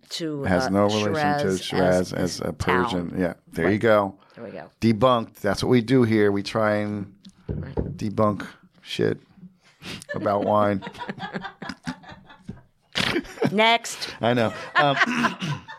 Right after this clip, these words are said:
Speaker 2: <clears throat> so let's talk about, I read in your intro, you guys, uh, I did not know they were professors of wine and beer.
Speaker 1: Sure. Well, um,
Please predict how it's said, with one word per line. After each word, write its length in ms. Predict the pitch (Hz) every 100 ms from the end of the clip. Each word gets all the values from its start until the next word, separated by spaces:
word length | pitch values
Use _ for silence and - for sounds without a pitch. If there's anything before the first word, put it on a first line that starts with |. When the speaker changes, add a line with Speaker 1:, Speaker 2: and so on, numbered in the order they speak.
| _ -
Speaker 2:
<clears throat> 400 | - - - -
so 440 | - 175 165 147 _ _ _ _ _ _ _ _ _ - - -
let's 240 | 135 -
talk 280 | 156 143 143
about, 460 | 135 131 127 117 _ _ _ -
I 60 |
read 240 | 104 110 107
in 120 | 107
your 120 | 107
intro, 500 | 101 110 107 104 101
you 80 | 98
guys, 300 | 101 95 -
uh, 400 | 92 92 95 - - _ _ - _ _ _ _ _
I 100 | 123
did 100 | 151
not 180 | 147 139
know 160 | 143 165
they 100 | 131
were 140 | 110
professors 520 | - 107 113 107 101
of 120 | 101 95
wine 220 | 101 101
and 100 | 92
beer. 320 | 101 87 73 - _ _ _ - - - - - -
Speaker 1:
Sure. 520 | - - 415 403 190 180
Well, 300 | 277 294 - -
um, 380 | 294 311 320